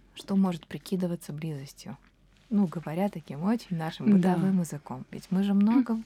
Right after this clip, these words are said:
Speaker 1: принимаем за близость, что и не является. И первое
Speaker 2: Да.
Speaker 1: было слияние.
Speaker 2: Мгм.
Speaker 1: Давай ещё, может быть, какие-то вспомним
Speaker 2: А,
Speaker 1: вещи.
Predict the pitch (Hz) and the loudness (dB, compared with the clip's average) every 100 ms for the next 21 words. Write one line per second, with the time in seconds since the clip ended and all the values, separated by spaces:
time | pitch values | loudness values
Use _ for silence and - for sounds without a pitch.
0 | _ - 208 196 190 190 180 175 170 180 | _ 0 2 4 2 2 0 -2 -4 -4
1 | 170 - 165 165 160 160 160 170 139 - | -4 -8 -8 -6 -6 -6 -4 -6 -6 -10
2 | 139 - 190 214 226 214 208 208 208 202 | -12 -4 -2 0 2 4 4 4 2 0
3 | - - - - - - - 180 175 143 | -4 -18 -20 -20 -20 -20 -6 -4 -2 -4
4 | 139 165 _ _ - 202 180 185 175 196 | -10 -16 _ _ -2 0 2 0 0 -2
5 | 294 - 156 185 202 - 233 262 233 220 | -6 -10 -6 -6 -6 -6 -6 -6 -8 -10
6 | - 202 - 202 - 196 - 202 202 202 | -8 -10 -8 -10 -6 -8 -6 -4 -2 -4
7 | - - _ - - _ - 170 175 202 | -6 -20 _ -20 -20 _ -6 -2 0 2
8 | 190 180 160 131 - - | 2 2 -2 -8 -16 -20